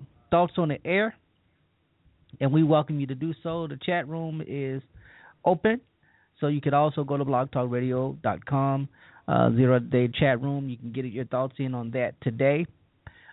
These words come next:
Also, um, join us on Facebook at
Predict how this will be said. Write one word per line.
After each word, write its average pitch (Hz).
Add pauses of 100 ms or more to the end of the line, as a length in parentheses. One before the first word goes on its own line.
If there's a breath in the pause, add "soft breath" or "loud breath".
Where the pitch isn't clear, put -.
Also, 147
um, 123 (760 loud breath)
join 135
us 135 (140)
on 143
Facebook 175 (180)
at 127